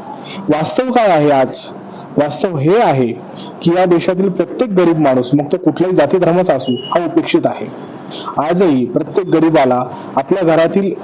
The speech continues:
एखादी व्यक्ती आजारी पडली तर त्याच्यावर औषध उपचार कसे करायचे, त्याचा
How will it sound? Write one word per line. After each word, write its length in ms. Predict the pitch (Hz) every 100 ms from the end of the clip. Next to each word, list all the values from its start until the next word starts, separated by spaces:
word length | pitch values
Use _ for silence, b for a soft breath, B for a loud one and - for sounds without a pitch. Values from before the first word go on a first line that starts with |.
| - 165
एखादी 340 | 160 180 190
व्यक्ती 360 | 175 170 - 170
आजारी 300 | 147 170 202
पडली 420 | 185 156 135 123
तर 140 | 165
त्याच्यावर 480 | 151 165 190 202 170
औषध 180 | 156 196
उपचार 320 | 185 - 202
कसे 280 | 185 180 254
करायचे, 500 | 190 160 143 127 135
त्याचा 240 | 147 165